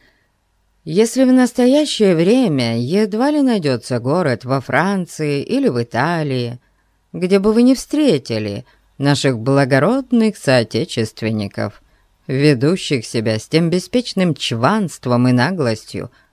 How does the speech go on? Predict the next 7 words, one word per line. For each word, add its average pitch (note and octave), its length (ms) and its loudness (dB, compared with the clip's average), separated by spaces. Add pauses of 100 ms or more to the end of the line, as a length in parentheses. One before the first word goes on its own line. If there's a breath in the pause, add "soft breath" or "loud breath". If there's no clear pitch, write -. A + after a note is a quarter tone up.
(260 soft breath)
которые C#3+ 420 2
от D3 80 0
нас E3+ 220 -2
неотъемлемы, D#3 960 -2 (960)
надувающих C#3 1120 -2 (220)
хозяев C3 460 0
отелей, D3+ 720 -2